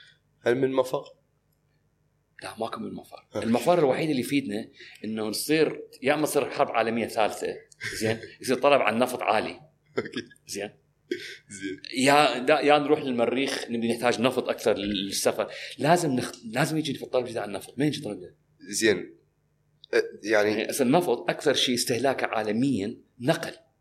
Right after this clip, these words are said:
Speaker 1: نعم.
Speaker 2: زين.
Speaker 1: أوكي.
Speaker 2: نقل أكثر شيء.
Speaker 1: حت-، حتى النقل إحنا ما ضامنين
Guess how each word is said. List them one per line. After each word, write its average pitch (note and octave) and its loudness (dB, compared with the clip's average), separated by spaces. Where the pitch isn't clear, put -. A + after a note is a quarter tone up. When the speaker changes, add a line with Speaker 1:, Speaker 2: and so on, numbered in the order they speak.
Speaker 1:
نعم. D#2+ -10
Speaker 2:
زين. G2+ -12
Speaker 1:
أوكي. - -18
Speaker 2:
نقل A2+ -2
أكثر - -10
شيء. - 2
Speaker 1:
حت-، - -12
حتى - 2
النقل G#2+ 0
إحنا F2 -4
ما F2+ 0
ضامنين D#2 -4